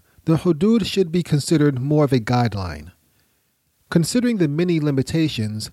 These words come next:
most forms of theft would not even qualify for amputation.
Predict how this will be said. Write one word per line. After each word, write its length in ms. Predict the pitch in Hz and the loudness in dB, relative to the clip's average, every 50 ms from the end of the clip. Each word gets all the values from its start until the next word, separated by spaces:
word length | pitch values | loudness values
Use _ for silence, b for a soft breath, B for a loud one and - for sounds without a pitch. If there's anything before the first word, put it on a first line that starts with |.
| _ _ - | _ _ -8
most 340 | 127 143 170 185 190 - - | -4 0 0 0 0 0 -4
forms 440 | - - - 180 175 175 165 135 135 | -10 -6 -2 0 0 0 2 2 0
of 100 | 120 - | 0 0
theft 440 | - - - 147 117 101 - - | -2 -2 2 2 2 2 -2 -6
would 220 | 127 120 143 143 135 | -2 0 0 2 2
not 260 | 147 160 160 160 - - | 2 0 0 0 0 -2
even 280 | 165 160 147 147 143 | 0 0 0 0 -2
qualify 720 | - - - 180 175 160 135 110 - - 107 101 95 98 | -4 -6 -4 -2 0 2 0 0 -2 -4 -4 -4 -4 -4
for 220 | 98 - 131 120 110 | -4 -4 -4 -2 -2
amputation. 720 | 113 113 - 131 - - 131 113 104 - 80 82 85 | -2 -2 -2 -2 0 2 2 0 0 -2 -6 -10 -12